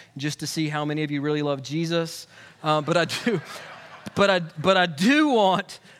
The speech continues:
but I do want you to walk out of here understanding with a level of clarity what Jesus had to say about your money and why he said it the way he said it.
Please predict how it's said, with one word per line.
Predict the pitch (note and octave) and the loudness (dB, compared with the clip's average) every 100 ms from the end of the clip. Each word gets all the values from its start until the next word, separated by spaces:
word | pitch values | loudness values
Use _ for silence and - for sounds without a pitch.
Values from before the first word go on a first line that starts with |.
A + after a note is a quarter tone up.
| _ | _
but | F3+ | 2
I | F#3+ | 2
do | D#3 A3+ C#4 | 2 2 4
want | C4 A#3+ | 4 4
you | G#3 G#3+ | 0 -2
to | - G#3 | 0 0
walk | F#3 D#3+ G#3+ A#3+ - | 0 2 4 2 2
out | G#3 A3+ | 2 4
of | A#3 G3 | 2 -2
here | F3+ E3 | -2 -2
understanding | D#3+ A3+ C#4+ - - B3+ B3 A#3+ G#3 | 0 0 0 -4 -2 0 0 -2 0
with | F#3+ | 0
a | E3 D#3+ D3+ - _ | 2 0 -2 -10 _
level | D#3+ G3+ A3+ A3+ | 2 4 4 0
of | E3 D3+ - | -2 -4 -4
clarity | - A3+ B3 C#4+ B3+ - E3 D3 D3+ - - _ | 0 2 4 6 4 0 -2 -2 -2 -6 -20 _
what | C3+ C#3+ A#3+ A#3+ | -4 2 2 2
Jesus | F3 D#3+ B3 A3 A3 | -4 -2 -2 -2 -6
had | - G#3+ G3+ | -2 0 -2
to | F3+ | -6
say | - G3 F#3 | -2 0 0
about | E3 D#3 E3+ E3 | -4 0 0 0
your | D3 | -4
money | C#3 E3 D3 B2+ B2 _ - _ | -2 -2 -4 -6 -12 _ -20 _
and | C#3+ C3+ | -4 -2
why | C3+ D#3 E3 | 0 2 2
he | D#3 D3+ | -2 -6
said | C3+ - D3+ B2 | -6 -4 -2 -2
it | A#2 | -6
the | B2+ | -8
way | B2 B2+ | -4 -4
he | A#2+ | -6
said | A#2+ - B2+ | -8 -6 -8
it. | - | -10